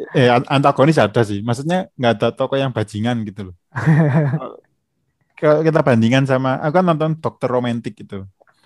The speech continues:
Speaker 2: Iya, iya,
Speaker 1: Dokter
Speaker 2: Dokter
Speaker 1: Romantik
Speaker 2: Romantik
Speaker 1: itu,
Speaker 2: aku nonton, iya.
Speaker 1: itu bagus sih, cuma kayak, "Eh, masa ada dokter sejahat ini?" gitu.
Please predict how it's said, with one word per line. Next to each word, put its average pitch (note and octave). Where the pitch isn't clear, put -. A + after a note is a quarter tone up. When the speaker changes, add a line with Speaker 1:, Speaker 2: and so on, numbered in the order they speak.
Speaker 2:
Iya, D#3
iya, F3+
Speaker 1:
Dokter D#3+
Speaker 2:
Dokter -
Speaker 1:
Romantik C3
Speaker 2:
Romantik -
Speaker 1:
itu, D3+
Speaker 2:
aku C#3+
nonton, C3+
iya. B2+
Speaker 1:
itu F3
bagus C3
sih, G#2+
cuma G3
kayak, F3
"Eh, D#3
masa D3
ada B2
dokter -
sejahat A2
ini?" A#2
gitu. G2+